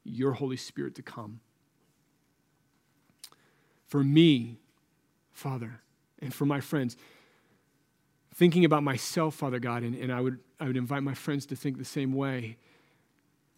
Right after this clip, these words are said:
help me understand how I can be generous. Help me understand how I can be gracious and loving in this way, no matter the cost. That I just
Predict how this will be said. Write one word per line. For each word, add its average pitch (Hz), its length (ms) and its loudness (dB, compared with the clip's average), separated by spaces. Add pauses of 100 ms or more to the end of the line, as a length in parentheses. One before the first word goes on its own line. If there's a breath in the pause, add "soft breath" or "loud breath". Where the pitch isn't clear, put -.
(140)
help 202 340 6 (440)
me 160 640 8
understand 156 800 0
how 147 260 -2
I 143 100 -2
can 143 180 0
be 127 120 0
generous. 123 480 -2
Help 175 200 0
me 170 360 6
understand 156 640 0
how 143 120 -4
I 143 80 0
can 139 140 -4
be 135 80 2
gracious 131 720 2
and 131 180 -4
loving 117 460 -2 (520 soft breath)
in 156 180 6
this 156 240 4
way, 123 380 -4 (320 soft breath)
no 139 120 4
matter 175 300 4
the 156 140 -2
cost. - 680 -12 (1120)
That 160 160 4
I 156 80 4
just 151 200 -4